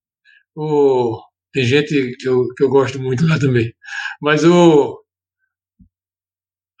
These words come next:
eu, eu, eu, uma coisa primeiro que eu queria dizer, Felipe, é que a, a experiência,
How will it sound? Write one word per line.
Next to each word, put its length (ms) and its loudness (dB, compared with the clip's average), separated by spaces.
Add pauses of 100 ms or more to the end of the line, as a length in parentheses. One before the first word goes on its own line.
(240)
eu, 260 -8
eu, 220 -6
eu, 200 -12 (140)
uma 160 0
coisa 260 2
primeiro 280 2
que 60 4
eu 100 2
queria 280 2
dizer, 580 2 (1200)
Felipe, 280 -8 (460)
é 100 2
que 140 0
a, 280 -2
a 40 0
experiência, 1000 0